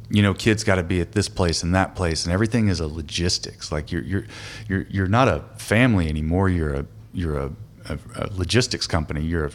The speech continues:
shipping company. You know, it's like, "I gotta get this here and do this here, and we gotta be here by this time. We gotta go here and do this, and then we gotta pay for this." That's just not a way to live. Um, I'm not saying that, that I have any recipe to not do that.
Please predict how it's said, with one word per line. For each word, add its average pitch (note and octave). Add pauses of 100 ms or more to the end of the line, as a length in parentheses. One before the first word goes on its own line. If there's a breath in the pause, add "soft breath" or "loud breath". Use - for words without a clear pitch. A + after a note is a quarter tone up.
shipping G2+
company. D#2
You D#2+
know, F2
it's F#2
like, F2
"I G2
gotta F2+
get E2+
this D#2+
here A2
and F2
do E2+
this D#2
here, G#2
and F#2
we E2
gotta D#2
be E2+
here F#2
by D#2+
this F#2
time. F2+
We D#2+
gotta D2+
go D#2+
here F#2
and D#2+
do D2+
this, F2+
and E2+
then D#2+
we E2
gotta D#2
pay E2
for D#2
this." F2 (1000 loud breath)
That's G#2+
just A#2
not B2+
a -
way F#2
to C#2+
live. F2 (640 loud breath)
Um, E2 (760)
I'm G#2+
not B2
saying G#2
that, -
that F2+
I F#2+
have G2+
any E2+
recipe F2+
to E2
not F2+
do E2
that. C#2